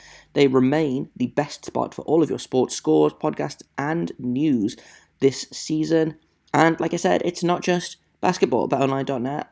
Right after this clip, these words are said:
is your source for hockey, boxing, U F C, right to, uh, the Olympic coverage, which is just kind of wrapping up now, but the Paralympics are just getting started. You can find props and odds for that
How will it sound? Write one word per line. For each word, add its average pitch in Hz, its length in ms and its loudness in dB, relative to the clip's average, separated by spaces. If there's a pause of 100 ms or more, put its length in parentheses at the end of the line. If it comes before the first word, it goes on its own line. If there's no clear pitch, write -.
is 113 240 -2
your 113 120 2
source 120 240 -4
for 120 140 -10
hockey, - 340 -4
boxing, - 380 -6
U 135 220 -4
F 104 100 -8
C, 90 420 -4
right 143 280 -6
to, 143 340 0
uh, 143 300 0
the 151 280 0
Olympic 170 360 -2
coverage, 175 320 -2
which - 160 -14
is 175 60 -12
just - 180 -4
kind 190 120 -2
of 180 80 0
wrapping 175 240 0
up 175 120 0
now, 175 200 0
but - 140 -4
the - 60 -14
Paralympics 160 560 -2
are - 40 -6
just - 140 -12
getting 160 220 -4
started. 165 420 -4 (440)
You - 100 -4
can - 80 -8
find 127 340 0 (200)
props - 420 -2
and - 180 -2
odds 143 240 -2
for - 360 -6
that 151 220 0